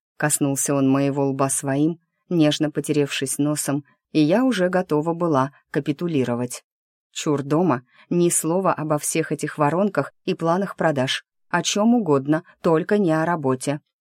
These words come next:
"Ну, слава богу", засмеялся Валера. "Я-то уж думал, запретишь стрекозами и всякой мелкой живностью питаться. А без этого я как-нибудь переживу". "Нет-нет, стрекозы тоже под запретом", спохватилась я,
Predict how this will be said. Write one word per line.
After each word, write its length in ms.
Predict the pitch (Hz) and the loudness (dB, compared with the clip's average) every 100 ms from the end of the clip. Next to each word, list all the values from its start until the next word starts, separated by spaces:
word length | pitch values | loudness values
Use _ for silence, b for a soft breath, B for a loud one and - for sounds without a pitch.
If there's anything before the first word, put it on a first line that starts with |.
| _ _ | _ _
"Ну, 200 | - 160 | 4 4
слава 400 | 135 - 127 123 | 4 2 2 2
богу", 380 | 123 127 123 131 - _ _ | 0 0 0 -4 -8 _ _
засмеялся 680 | 156 156 170 147 131 - 143 | -4 0 2 2 2 0 -2
Валера. 480 | 147 143 143 143 143 _ _ _ | 0 0 0 -2 -6 _ _ _
"Я-то 420 | 143 143 214 240 | 2 2 2 2
уж 180 | 233 190 | 0 0
думал, 380 | 151 170 185 196 _ _ - | 0 2 0 -4 _ _ -6
запретишь 640 | 135 165 190 190 156 - | 0 2 2 2 0 -2
стрекозами 760 | - 196 208 139 147 160 165 170 - | 0 0 0 0 2 2 0 -2 -8
и 100 | 185 | -8
всякой 420 | - - 139 180 | -2 0 0 2
мелкой 360 | 175 151 175 208 | 2 2 2 0
живностью 640 | 180 131 135 170 - 175 | 2 0 0 -2 -4 -6
питаться. 580 | - 160 127 117 - 101 - _ | -6 -4 -4 -4 -6 -8 -10 _
А 140 | 131 | -2
без 240 | 165 143 139 | 0 2 2
этого 440 | 180 185 120 123 b b | 0 0 0 -2 b b
я 220 | - 240 165 | 0 2 4
как-нибудь 600 | 151 143 151 135 135 - | 2 2 0 0 -2 -2
переживу". 680 | 156 147 143 156 139 98 - _ _ _ _ | 0 0 0 -2 -4 -6 -10 _ _ _ _
"Нет-нет, 600 | 170 175 220 170 156 - - _ | 4 4 2 2 2 0 -10 _
стрекозы 600 | - 185 170 170 185 220 | -6 -2 -2 2 2 2
тоже 360 | 220 165 165 220 | 2 0 2 0
под 180 | 220 175 | 0 0
запретом", 600 | 180 165 139 135 151 156 b b | -2 2 2 2 0 -2 b b
спохватилась 800 | - 135 - 151 147 135 127 - | -6 -4 0 0 0 -2 -2 -2
я, 240 | 139 180 | -2 -2